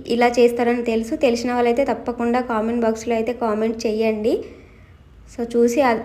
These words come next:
అట్లనే వెళ్ళిపోకుండా ఒక లైక్ అయితే ఇవ్వండి ఫ్రెండ్స్. మీరు లైక్ ఇస్తే నాకు కూడా కొంచెం హ్యాపీగా ఉంటుంది, ఇంకా వీడియోస్ చేయాలని అయితే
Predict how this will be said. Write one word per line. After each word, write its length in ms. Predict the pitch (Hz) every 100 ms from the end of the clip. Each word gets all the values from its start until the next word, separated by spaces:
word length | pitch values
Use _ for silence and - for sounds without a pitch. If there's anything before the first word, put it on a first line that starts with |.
| 247
అట్లనే 400 | 233 254 254 254
వెళ్ళిపోకుండా 640 | 233 240 240 240 233 240
ఒక 120 | 240
లైక్ 340 | 233 214 214 220
అయితే 260 | 220 226
ఇవ్వండి 320 | 208 214 220
ఫ్రెండ్స్. 320 | 214 214 240 - - - - - - - -
మీరు 200 | 233 220
లైక్ 300 | 214 214 240
ఇస్తే 240 | 233 247
నాకు 220 | 233 208
కూడా 140 | 220 226
కొంచెం 340 | 220 214 220
హ్యాపీగా 380 | 226 196 220 220
ఉంటుంది, 320 | 214 214 214
ఇంకా 300 | 240 214 226
వీడియోస్ 440 | 220 214 220 226 214
చేయాలని 380 | 208 208 208
అయితే 340 | 202 208 294